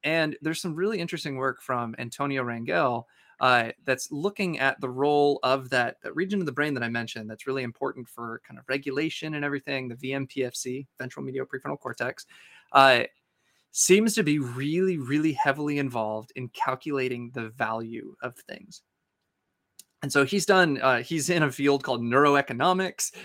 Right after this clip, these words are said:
Uh, and so they're, they're looking at, like, how does the brain make choices and between this product or that product, between this and that. But what they've found is they've, they've kind of brought that work into kind of the self-control world of, like, okay, we have dieters that are making a choice between this and that,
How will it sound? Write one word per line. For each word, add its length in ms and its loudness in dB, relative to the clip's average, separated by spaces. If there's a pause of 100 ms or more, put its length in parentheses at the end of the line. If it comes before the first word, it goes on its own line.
(160)
Uh, 400 6
and 120 -6
so 300 2
they're, 320 2
they're 180 2
looking 300 -2
at, 80 -6
like, 300 -2
how 240 4
does 120 4
the 60 -4
brain 240 0
make 180 -4
choices 640 -2
and 280 -10 (200)
between 320 -2
this 140 2
product 400 2
or 80 -4
that 220 0
product, 340 2
between 180 -8
this 200 -4
and 100 -6
that. 240 0
But 180 2 (280)
what 160 0
they've 120 -2
found 320 2
is 140 -2
they've, 260 0
they've 140 0
kind 140 -4
of 80 -6
brought 240 0
that 120 -4
work 280 -4
into 420 -10
kind 140 -8
of 80 -12
the 80 -12
self-control 720 -6
world 340 -8
of, 180 -14
like, 320 -10
okay, 280 -12
we 100 -4
have 120 -6
dieters 600 0
that 100 -14
are 60 -12
making 300 -12
a 40 -12
choice 300 -10
between 340 -12
this 240 -6
and 160 -8
that, 220 -10